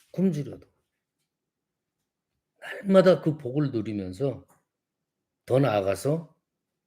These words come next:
하나님 나라를 이 땅에 세우려고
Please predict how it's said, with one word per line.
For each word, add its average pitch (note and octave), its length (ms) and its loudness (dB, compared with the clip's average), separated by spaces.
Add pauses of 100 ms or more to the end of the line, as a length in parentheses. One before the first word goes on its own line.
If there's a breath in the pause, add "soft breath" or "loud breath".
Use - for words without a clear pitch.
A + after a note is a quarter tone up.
(360)
하나님 E3+ 600 0
나라를 C3+ 580 2
이 D3+ 160 -6
땅에 E3 580 4
세우려고 A#2+ 840 -4